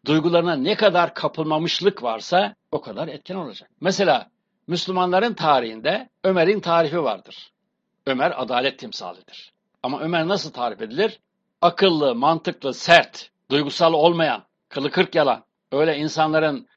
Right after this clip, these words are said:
mızmızlanmasına, efendim işte şuna buna bakmaz. Duygusal anaforlarına bakmaz. Sert yapılıdır. O sert yapı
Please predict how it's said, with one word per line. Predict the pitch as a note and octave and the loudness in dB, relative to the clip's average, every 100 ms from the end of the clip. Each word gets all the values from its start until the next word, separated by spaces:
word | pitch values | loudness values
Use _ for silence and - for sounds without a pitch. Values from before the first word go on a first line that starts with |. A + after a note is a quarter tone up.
| _ _ | _ _
mızmızlanmasına, | C3+ D3 D3 D3 D3 D3 D3 C#3+ D3+ D3 B2+ | -4 -4 -2 -2 -2 -2 -4 -4 0 0 -2
efendim | C3+ D#3 D3+ D3 D3 | -6 -6 -6 -6 -10
işte | - D#3 | -8 -8
şuna | - D3 D3 C#3 | -8 -4 -4 -2
buna | D3 C3 | -2 -2
bakmaz. | C3+ D3+ D3 - - _ - | -4 -2 -2 -2 -14 _ -4
Duygusal | C#3+ D3 - F3+ E3+ | -2 -2 2 4 4
anaforlarına | - D3+ - D3+ D3+ D3+ C#3+ | 0 -2 0 0 0 0 0
bakmaz. | C#3+ - D3+ C#3 - - _ _ _ | 0 -2 -4 -4 -6 -20 _ _ _
Sert | - - G#3 E3 | -6 -2 0 0
yapılıdır. | B2 A2 F#2+ - - _ _ _ _ _ _ _ | -2 -4 -14 -20 -20 _ _ _ _ _ _ _
O | G3+ | 0
sert | G#3 G3+ G3 E3+ | 2 2 2 0
yapı | - F3+ A3 | 0 0 -2